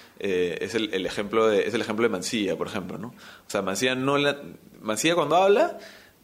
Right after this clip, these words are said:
hace unas promos espectaculares y lo ha demostrado en las promos de Gladiadores, por ejemplo,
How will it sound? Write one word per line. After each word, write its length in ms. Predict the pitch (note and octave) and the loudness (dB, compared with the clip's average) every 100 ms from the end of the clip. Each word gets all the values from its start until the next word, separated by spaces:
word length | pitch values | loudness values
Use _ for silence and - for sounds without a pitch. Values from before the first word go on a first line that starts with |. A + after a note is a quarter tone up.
| - | -2
hace 180 | A#2 | 0
unas 140 | D3 B2 | 0 2
promos 280 | D3 D#3 D3+ | 2 2 0
espectaculares 680 | - G#2 G2 F#2 A#2+ A2 F#2+ | -2 -2 0 2 2 2 0
y 40 | |
lo 60 | G#2 | 0
ha 40 | |
demostrado 400 | A2 F#2+ G2+ G#2 | 0 -2 -2 0
en 60 | G2+ | -2
las 100 | F2+ | -4
promos 240 | G2 G2+ | -4 -4
de 60 | F2+ | -2
Gladiadores, 320 | E2+ F2+ F2 | -2 -2 -4
por 120 | - | -8
ejemplo, 300 | - F2+ - | -8 -10 -12